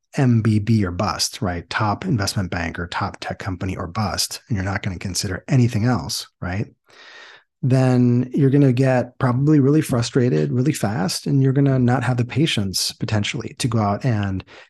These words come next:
have the necessary conversations, take the necessary actions. So what can you do on a daily basis to have a process and be more patient, be more consistent? It would be to block off time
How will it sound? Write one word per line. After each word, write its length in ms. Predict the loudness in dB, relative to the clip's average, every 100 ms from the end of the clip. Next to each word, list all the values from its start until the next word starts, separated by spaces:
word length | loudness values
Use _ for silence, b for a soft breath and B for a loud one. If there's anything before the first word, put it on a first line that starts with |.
| _
have 280 | -2 0 2
the 80 | 2
necessary 460 | 2 0 -2 -4
conversations, 840 | -4 -6 -6 -6 -6 -8 -10 -10 -10 _ b b b -2
take 200 | 0 2
the 80 |
necessary 480 | 0 0 -4 -6 -6
actions. 480 | -8 -8 -10 -8 -8 -10 -16 -18 _ _ _ _ _ _ -8 0
So 260 | 2 2
what 260 | 2 0 2
can 120 | 4
you 80 | 6
do 440 | 6 4 2 -4 -2
on 120 | 2
a 80 | 2
daily 260 | 2 2 2
basis 460 | 2 0 0 -2
to 520 | -2 0 2 2 0 -2
have 140 | -4
a 80 | -4
process 600 | 0 0 2 2 2 2
and 360 | 2 2 0 0
be 100 | 2
more 140 | 2
patient, 520 | 2 2 2 0 -2 -6 B B B B B
be 80 | 0
more 160 | 0 0
consistent? 720 | 0 2 2 2 0 0 0
It 60 |
would 160 | 0 2
be 120 | 4
to 80 | 2
block 340 | 2 0 2
off 140 | 0 -2
time 380 | -2 -2 -2